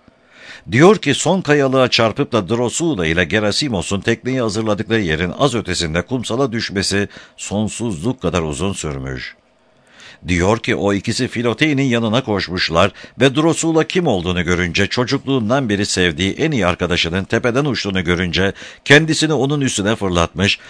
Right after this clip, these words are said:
ama sonra kollarını almış, öne arkaya sallanarak başını okşamış. Sonra Gerasimos, Drosula'nın omzuna dokunup bir şeyler söylemiş ve Gerasimos bedeni kucakladığı gibi tekneye taşımış.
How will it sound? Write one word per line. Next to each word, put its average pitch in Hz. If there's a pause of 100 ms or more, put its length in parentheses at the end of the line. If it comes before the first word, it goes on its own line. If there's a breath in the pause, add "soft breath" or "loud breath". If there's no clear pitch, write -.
(160 loud breath)
ama 110
sonra 117
kollarını 92
almış, 78
öne 123
arkaya 117
sallanarak 82
başını 85
okşamış. 67 (880 loud breath)
Sonra 180
Gerasimos, 151 (120)
Drosula'nın 123
omzuna 82
dokunup 80
bir 90
şeyler 80
söylemiş 85 (260 loud breath)
ve 127
Gerasimos 131
bedeni 82
kucakladığı 95
gibi 76
tekneye 78
taşımış. 67